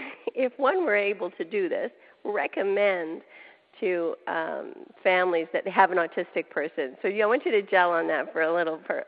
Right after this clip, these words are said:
a little bit. Um, because when you adopt, you actually can, you know, purposely do that. So, Dessa, in case your twins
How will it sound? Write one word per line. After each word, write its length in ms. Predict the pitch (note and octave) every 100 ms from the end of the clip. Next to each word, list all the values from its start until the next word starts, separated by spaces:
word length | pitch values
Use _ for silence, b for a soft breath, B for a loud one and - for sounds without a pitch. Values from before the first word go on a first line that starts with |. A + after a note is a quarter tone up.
| -
a 80 | F3
little 180 | E3+ D#3
bit. 220 | E3 D#3 B B B B B -
Um, 160 | G3 G3
because 240 | - B3
when 160 | C#4 D#4+
you 80 |
adopt, 360 | D#4 A#3 G#4 F4
you 60 | C4+
actually 360 | F4+ - C4+
can, 680 | - D4+ F#4 C#4+ G#3+ A#3 - -
you 100 | A#3+
know, 120 | A#3
purposely 580 | - B3 B3+ B3 - G#3+
do 220 | A3 D4+
that. 300 | G3+ E3 - -
So, 260 | G#3+ F#3+ F3+ F3+
Dessa, 520 | A3+ C#4 A#3 F#3 F3
in 100 | G3
case 300 | - C4 B3
your 160 | A#3+ G3
twins 400 | - G#3 G#3